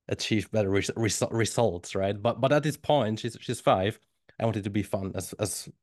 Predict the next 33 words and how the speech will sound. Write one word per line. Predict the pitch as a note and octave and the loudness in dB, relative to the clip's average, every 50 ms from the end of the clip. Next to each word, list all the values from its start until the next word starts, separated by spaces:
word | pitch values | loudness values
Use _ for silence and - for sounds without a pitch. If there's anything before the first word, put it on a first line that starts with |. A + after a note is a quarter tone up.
| _ _ _ _ _ _ _ _ - - - | _ _ _ _ _ _ _ _ -14 -4 2
well, | A2+ A2 G2 G2 _ _ _ _ _ _ _ - - | 2 2 2 0 _ _ _ _ _ _ _ -4 -4
as | G#2+ - | -2 2
fun | - B2 A#2+ | 4 4 4
as | G2+ - | 4 2
possible. | - A#2+ A2 - A2 G#2 - - _ _ _ _ _ _ _ _ _ _ _ - | 2 0 0 0 -2 -4 -6 -8 _ _ _ _ _ _ _ _ _ _ _ -2
And | - G#2+ A2+ C#3+ | 0 2 6 6
now | E3+ F3+ E3+ D3+ | 8 8 8 8
I | C#3 | 6
think | C#3+ D#3 D3 C3 - - - | 6 4 2 2 0 -4 -4
as | - A#2 - | -4 -4 -2
she's | - B2 A2+ - A#2+ - - - - | -2 -4 -4 -4 -6 -8 -8 -6 0
getting | - A#2+ A#2+ A#2 A2+ A2+ G2+ - - - - A#2 | 2 2 4 4 4 2 0 -4 -10 -10 -8 -4
a | |
bit | A2 A2 - - | -4 -4 -4 4
older, | - C#3 C#3 C#3 C3 G#2+ G#2+ G#2+ G#2 G2+ - G#2+ | 6 6 8 8 8 6 6 4 4 2 0 -2
I | G2+ | -4
can, | - - A#2 G#2 | -4 -4 -4 0
like, | G#2 G#2 G2 F#2+ _ _ _ - | 0 0 0 -2 _ _ _ -4
add | G#2+ G#2+ A2 G#2+ - | -2 -2 -2 -2 -4
some | A#2 G2+ | -6 -6
structure | - - - G#2 - - - A2+ G#2+ G#2+ - _ _ _ _ _ _ _ - - | -4 -2 -2 -2 -2 0 2 2 2 2 0 _ _ _ _ _ _ _ -6 -2
and, | G#2+ G2+ G2+ G#2 | -2 0 0 0
and | G2 G#2 G2 G#2 | 0 0 0 0
really | G#2 G#2 G2 | 0 0 0
see, | - G#2+ G2+ | 0 0 0
okay, | G2+ - - G2+ G2+ G2 G2+ G2 | 0 0 0 0 0 2 0 -2
what | - - G2+ G#2 G#2 G2+ G#2 G2+ | -2 -6 -6 -4 -2 -2 -2 -2
are | - G2+ G2 G2 G2 G2 | -2 -2 0 0 0 -2
some | - - G2+ F#2 | -2 -2 -4 -4
skills | - - - - G#2+ F#2+ F#2 F#2+ G2 G2+ - | -4 -8 -6 -4 -2 -2 0 -2 -2 -4 -4
that | - G2+ F#2+ | -6 -6 -4
we | G2 F#2+ | -4 -6
can | - - - F#2+ F#2+ F#2+ F#2+ | -6 -4 -4 -2 -2 -2 -6